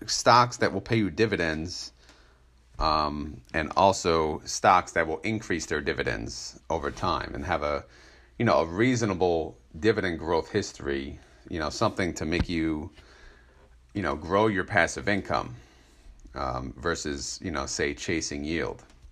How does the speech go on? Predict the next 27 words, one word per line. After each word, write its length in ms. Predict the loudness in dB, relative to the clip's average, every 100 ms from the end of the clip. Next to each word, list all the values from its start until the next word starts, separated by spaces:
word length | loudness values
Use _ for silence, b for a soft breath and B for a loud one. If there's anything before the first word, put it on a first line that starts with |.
| -14
So 480 | 2 6 6 6 0 -10 -20 _ _ _ -20 _ _ B B B B B B 0
I've 100 | 4
been 160 | 6 6
doing 240 | 6 8
this 220 | 4 4
for 140 | 4 6
about 640 | 8 8 8 4 0 -10
three 260 | -2 2 4
years, 320 | 6 6 4
I 60 |
guess. 560 | 4 6 6 2 -6 -8 b b b b b 0
And 100 | 4
obviously, 800 | 4 4 -2 0 2 2 -2 -2
the 140 | 2 4
longer 380 | 6 4 4 2
you 200 | 2 2
do 180 | 2
this, 220 | 4 2 0
the 100 | -2
more 300 | 2 2 2
you 140 | -2
feel 260 | 0 2 4
like 220 | 2 -2
you 100 | -2
know. 440 | 0 2 2 0 2
<clears throat> 560 | 6 4 4 0 -4
So 520 | 0 4 6 6 0